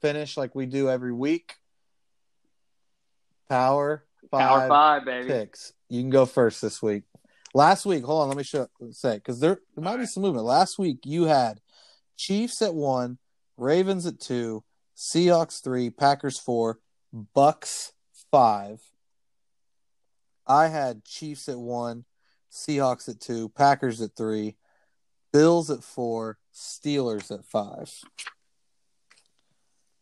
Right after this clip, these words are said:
Speaker 1: You kept yours
Speaker 2: Yeah,
Speaker 1: the
Speaker 2: we know you
Speaker 1: exact
Speaker 2: went all
Speaker 1: same,
Speaker 2: undefeated teams.
Speaker 1: even after, um,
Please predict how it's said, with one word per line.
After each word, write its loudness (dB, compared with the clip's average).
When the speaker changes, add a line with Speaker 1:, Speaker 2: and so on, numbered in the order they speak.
Speaker 1:
You 6
kept 4
yours 6
Speaker 2:
Yeah, 0
Speaker 1:
the 2
Speaker 2:
we 2
know -4
you -
Speaker 1:
exact 2
Speaker 2:
went -6
all 0
Speaker 1:
same, 0
Speaker 2:
undefeated -14
teams. -10
Speaker 1:
even 2
after, -4
um, -2